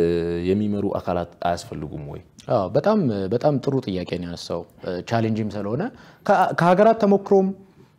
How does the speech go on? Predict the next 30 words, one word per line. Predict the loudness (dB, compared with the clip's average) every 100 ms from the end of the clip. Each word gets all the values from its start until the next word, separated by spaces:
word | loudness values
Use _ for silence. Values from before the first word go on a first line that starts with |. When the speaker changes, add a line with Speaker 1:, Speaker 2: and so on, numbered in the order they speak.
| _
Speaker 2:
ከእኛ | 4 6 8 6 6 6 6
አሁን | 6 6 4
ካለው | 4 4 6
ነባራዊ | 6 6 6 4
ሁኔታም | 6 4 4 0 -4 -4
እንደማንኛውም | 2 4 4 2 -2 -4
አንድ | -4 -2
ጤነኛ | -2 0 -2 0
ሰው፣ | -2 -4 -14 -20 -20 -20 _ _
እ፣ | -6 -4 -6
ፕሮሰስ | -2 0 2 0 -2 -14 -6
በጣም | 0 0
ወሳኝ | 0 -4 -10
ነው፣ | -12 _ _
ጥንቃቄ | -8 -6 -4 -4
ይፈልጋል። | -6 -8 -10 -12 -16 _ -20 -20 -2
ኦኬ፣ | 0 4
ለምሳሌ | 2 2 4 6 4 2
ድራፍት | 0 0 -2
ፖሊሲው፣ | 0 2 2 0 0
እ፣ | 0 -2 -2
ሲረቀቅ፣ | 0 2 0 0
ረቂቅ፣ | -2 -2 -4 -4
እ፣ | -6 -6 -8 -12 -12
ፖሊሲው | -4 -4 -4 -10
ሲ-፣ | -10 -10 -10
በሚ-፣ | -8 -8 -8 -10
በሚዘጋጅበት | -8 -8 -8 -8 -8 -8 -10 -4
ሰዓት | -4 -4 -12 -20 -20 -20 _ -2
ገለልተኛ | 0 2 -2 -2